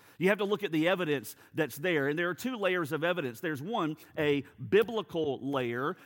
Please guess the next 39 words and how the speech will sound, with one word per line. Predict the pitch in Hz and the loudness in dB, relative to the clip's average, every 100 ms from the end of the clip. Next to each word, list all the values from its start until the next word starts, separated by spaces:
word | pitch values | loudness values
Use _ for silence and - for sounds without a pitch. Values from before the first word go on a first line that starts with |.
| - | -2
that | 160 139 | -2 0
many | 160 190 165 | 0 0 0
will | - 151 | -2 -4
trust | 156 165 135 - | -4 -4 -4 -4
in, | 139 190 | -6 -2
myself | 160 - 147 135 | -4 -2 -4 -4
included, | 139 - 143 135 180 - - - | -8 -4 -4 -2 -4 -8 -20 -4
and | 175 170 | -2 0
however, | 180 165 147 165 | 2 2 2 0
many | 151 160 165 | 0 0 0
will | 139 147 | 0 0
not. | 165 127 127 - - | 0 0 0 -4 -6
But | 143 | -2
then | 208 | 0
there's | 226 196 | 0 0
also | 196 262 302 175 160 | 0 -2 -2 -2 0
that | 156 151 | 0 -2
forensic | - 196 190 208 175 185 | -2 -2 -2 -4 -4 -2
evidence | 240 220 147 117 - - | -2 0 -2 -4 -14 -6
layer. | 143 156 135 101 127 | 0 2 2 0 -4
And | 165 185 | -6 -6
we | 226 | -6
can | 233 196 | -6 -8
say | 262 226 | -4 -2
that | 151 190 | 0 -2
is | 180 | -4
a | 185 | -4
realm | 165 185 | -4 -4
of | 208 | -6
science, | - 139 139 180 - | -6 -4 -4 -6 -8
forensic | 185 156 147 160 | -6 -4 -4 -8
science. | - 135 139 156 - - | -8 -6 -6 -8 -14 -8
You | 185 | -6
can | 202 | -4
look | 196 | -4
at | 156 | 0
that | 208 202 165 | 0 0 2
layer. | 143 113 131 | 0 0 -4
So | 202 | -4